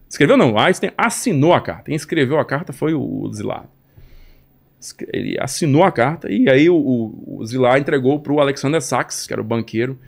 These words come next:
que tinha acesso direto ao presidente. E aí o presidente viu aquilo e falou, "É, então temos que tomar uma atitude." Aí a, a, autorizou a criação do,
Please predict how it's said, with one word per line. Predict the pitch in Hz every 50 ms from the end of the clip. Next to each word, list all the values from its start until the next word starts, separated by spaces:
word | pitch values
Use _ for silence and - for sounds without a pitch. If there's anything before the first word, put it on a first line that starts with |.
| - _ -
que | - 107
tinha | - - 120 110
acesso | 104 - - 120 113 110 - 120
direto | 113 110 104 104 110 110
ao | 113
presidente. | - - 107 110 117 117 113 113 127 131 - _ _ _ _ _ _ _ _ _ _ _ _
E | 139 147 147
aí | 135 131 127 131 139 147 156 151 147
o | - 123 135
presidente | 131 139 143 143 120 113 113 113 120 120 - - 123 110 - -
viu | 104 107 120 135
aquilo | 123 104 - 117 135 135
e |
falou, | - - 107 101
"É, | 113 131 135 120 110
então | 92 - - 123 127
temos | - - 127 120 - -
que | -
tomar | - 117 110 104 107
uma | 104 98
atitude." | - - _ 131 139 131 117 -
Aí | - 107 113 120 135 143
a, | 147 - - 120 127
a, | 123 - - 110 110 - - - -
autorizou | 120 - 160 151 139 117 104 101 127 135 143 139
a | 123
criação | - 131 123 113 113 - - 123 123 127
do, | 120 123 123 120 113